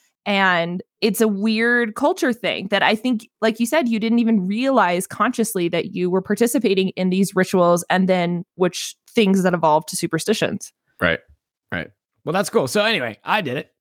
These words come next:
Speaker 2: Cool. Good to know. I appreciate the outside perspective 'cause obviously I wasn't aware. Okay. So, um, like, my team, couple quick examples, like, just other ways that it's, like, in culture, right? So, like,
Speaker 1: Yeah, yeah.
Speaker 2: eh, this is not just my team, it extends to a lot of different people. Whenever we were on a winning streak, guys would hound you about doing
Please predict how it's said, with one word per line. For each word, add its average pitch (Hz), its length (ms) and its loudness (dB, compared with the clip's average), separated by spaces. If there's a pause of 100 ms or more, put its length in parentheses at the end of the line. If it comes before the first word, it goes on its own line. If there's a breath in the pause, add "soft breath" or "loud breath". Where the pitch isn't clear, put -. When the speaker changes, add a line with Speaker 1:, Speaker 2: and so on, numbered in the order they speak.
Speaker 2:
Cool. 156 340 2
Good 147 160 0
to 147 60 4
know. 143 260 -2
I 151 80 2
appreciate 180 360 0
the 160 100 2
outside 160 320 2
perspective 156 440 -2
'cause 117 120 -4
obviously 147 260 0
I 135 40 0
wasn't 123 240 -2
aware. 117 260 -6 (220)
Okay. 196 320 -2 (100)
So, 196 380 0
um, 180 260 0
like, 196 180 -2
my 196 180 -2
team, 156 240 -8
couple 180 240 -8
quick 160 180 -8
examples, 113 460 -8
like, 117 220 -6 (300)
just 196 200 -4
other 175 240 2
ways 131 280 4
that 127 100 2
it's, 120 160 -2
like, 110 180 0
in 123 220 -4
culture, 107 340 -4
right? 107 240 -2
So, 135 140 -2
like, 113 280 0
Speaker 1:
Yeah, 294 200 2
yeah. 240 220 2
Speaker 2:
eh, 127 40 -2 (120)
this 170 180 0
is 165 60 0
not 185 180 2
just 147 120 -4
my 143 140 2
team, 120 120 -4
it 101 40 -4
extends 107 240 -8
to 107 60 -4
a - 20 -4
lot 101 120 0
of 95 40 -6
different 92 220 -12
people. - 260 -20 (200 soft breath)
Whenever 190 300 0
we 240 140 2
were 208 140 4
on 180 80 0
a 135 80 -2
winning 143 260 -4
streak, 190 420 -2
guys 147 320 0
would 147 120 -4
hound 131 480 -4
you 101 220 -2
about 113 260 0
doing 127 240 0